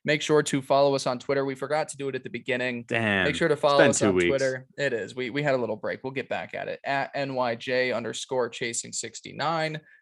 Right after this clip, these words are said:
Speaker 1: I'm at Blake Andrew Pace. Teddy is over at Teddy Huncho. Subscribe to the YouTube channel. Um, any last words, Teddy? I, I had you give a shout out on the last episode. The ending of last episode was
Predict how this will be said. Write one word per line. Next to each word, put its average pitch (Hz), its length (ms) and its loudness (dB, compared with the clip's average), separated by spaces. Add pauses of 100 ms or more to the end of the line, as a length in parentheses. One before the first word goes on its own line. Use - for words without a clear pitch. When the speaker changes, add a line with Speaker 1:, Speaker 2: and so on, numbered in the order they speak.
(140)
Speaker 1:
I'm 135 280 0
at 117 240 -2
Blake 123 260 -2
Andrew 117 400 -8
Pace. 131 380 -4
Teddy 139 420 -2
is 120 160 -8
over 120 340 -4
at 117 280 -6
Teddy 123 440 -6
Huncho. 139 680 2 (140)
Subscribe - 400 -4
to - 100 -14
the - 100 -14
YouTube 147 440 -6
channel. 135 540 -4 (380)
Um, 98 460 -10 (180)
any 143 220 -4
last 139 320 -2
words, 135 280 -4
Teddy? 139 460 -2
I, 120 260 -4
I 135 100 -2
had 151 180 -2
you 180 60 -2
give 180 140 -2
a 139 40 2
shout 123 260 0
out 135 120 2
on 135 100 0
the 135 80 -4
last 135 280 -2
episode. 139 380 -2
The - 140 -6
ending 185 240 -2
of 135 80 -8
last 117 240 -4
episode 127 360 -6
was 110 340 -10